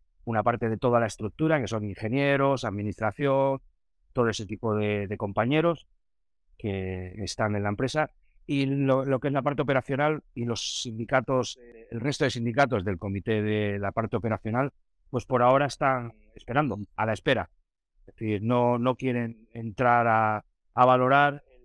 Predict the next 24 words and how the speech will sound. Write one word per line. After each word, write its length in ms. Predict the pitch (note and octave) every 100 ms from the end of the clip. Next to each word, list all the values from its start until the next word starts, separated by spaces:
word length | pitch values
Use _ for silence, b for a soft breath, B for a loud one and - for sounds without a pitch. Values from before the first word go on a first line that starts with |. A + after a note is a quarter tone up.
| _ - -
el 80 | A#2+
acompañarnos 680 | B2+ A2+ A#2 B2+ B2 A2+
en 80 | A2
la 80 | G2+
huelga. 300 | A#2+ A2 F#2+ _ _
Pero 160 | C#3+ C#3
ellos 160 | D#3
están 260 | D3+ C#3 D3
en 60 | B2
la 80 |
misma 240 | A#2 A#2 G#2+
situación. 400 | G#2 G#2 F#3 B2 _ _ _ _ _ - -
Ellos 260 | G#2+ A2+
tienen 400 | - A#2 G2 F2+ -
la 140 | A#2
misma 260 | C3 C3 B2
pérdida 400 | C#3+ C#3+ D#3 E3+
porque 240 | B2+ G#2+
el 80 | A2
convenio 360 | A#2 A#2+ B2
para 220 | A#2+ B2 B2
ellos 200 | C3 B2
se 120 | B2
firmó 440 | B2 A2+ A#2 A2+